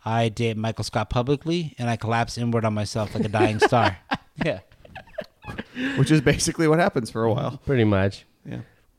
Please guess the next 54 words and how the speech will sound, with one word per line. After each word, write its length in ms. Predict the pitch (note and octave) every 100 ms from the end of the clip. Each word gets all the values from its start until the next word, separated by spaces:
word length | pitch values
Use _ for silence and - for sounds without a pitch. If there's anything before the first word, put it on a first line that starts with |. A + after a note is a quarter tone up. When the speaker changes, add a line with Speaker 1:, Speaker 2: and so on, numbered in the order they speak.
| -
Speaker 2:
Um, 360 | E3 E3 E3+ -
the 160 | F#3 A3+
other 180 | C4 B3
storyline, 520 | - G3+ F#3+ F3+ F3
of 100 | -
course, 300 | F3 F3+ -
the 180 | D#3+ D#3
Jim, 340 | D3 E3 E3+
Speaker 3:
She's 100 | E3+
Speaker 2:
Karen, 120 | D#3+
Speaker 3:
having 160 | F#3 F3+
a 40 |
Speaker 2:
Pam. 100 | C3+ B2+
Speaker 3:
cigarette 300 | A#2+ C3+ C#3
while 100 | C3+
she 140 | D3
does 200 | C3+ C3+
that. 160 | C#3+ C#3+
Speaker 1:
Yeah. 160 | D#3+ A#2+
Speaker 3:
<laughs> 40 | -
Like, 20 |
it's 100 | -
Speaker 2:
Oh, 200 | C3 A#2+
Speaker 3:
such 20 | A#2
Speaker 2:
yeah. 220 | A2+ G2+
Speaker 3:
a 80 | G2+
good 260 | G3+ F#3+ B3 D#3+ E3 G#3 - A2+ -
scene. 100 | - -
Speaker 2:
<laughs> 100 | -
Speaker 3:
She's 220 | - A3 B3
so 280 | - C#3
good, 280 | A#2 G#2+ G2+
man. 200 | G#2 G2 A#2 _ -
Speaker 1:
Yeah, 180 | G2+ F#2+
she's 240 | - G#2+
great. 200 | G2+ F#2
Melora 320 | A2+ B2 C#3+
Hardin. 360 | C#3 C#3 A2+ F#2+
Speaker 3:
Yeah, 200 | - G2 - -
she's 120 | -
Speaker 1:
Yeah. 80 | F#2
Speaker 3:
awesome. 60 |
Speaker 2:
Shout 160 | A2+ G2
out. 200 | E2+ D2+ _ _ - - - -
Uh, 200 | C#3 C#3+
the 80 | D3
B 180 | C#3+ F#3+
storyline, 540 | F3+ F#3+ F#3 F3+ F3 F3
of 80 |
course, 220 | F3 F3+ -
Jim, 240 | F3 E3+ _ -
Karen, 340 | - D#3+ D#3 D3+
and 100 | D3+
Pam. 480 | E3 E3+ E3 E3